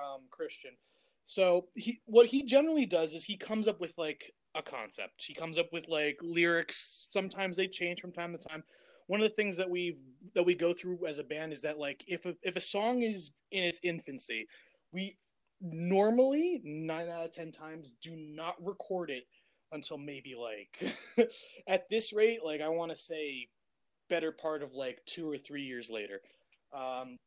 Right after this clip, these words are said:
that, and that's kind of how we make sure that it becomes what it becomes. I, a lot of times what we've seen is that people put things out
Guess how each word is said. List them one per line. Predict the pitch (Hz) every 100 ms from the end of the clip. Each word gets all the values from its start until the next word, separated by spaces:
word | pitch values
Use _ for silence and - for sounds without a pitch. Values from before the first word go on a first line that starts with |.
| _ _
that, | 180 -
and | 185 185
that's | 190 -
kind | - 208 208
of | 190
how | 185
we | 170 175
make | 170 170
sure | - 190
that | 170
it | 156
becomes | 147 151 - 185 165 135
what | 139
it | 127
becomes. | 127 120 - 127 117 110 - 139
I, | 160 -
a | 180
lot | 185 208
of | 226 - -
times | 185 180
what | 151 165
we've | 160
seen | - 170 165
is | 151 135
that | 139
people | - 160 165 -
put | - -
things | 165 147
out | 139 156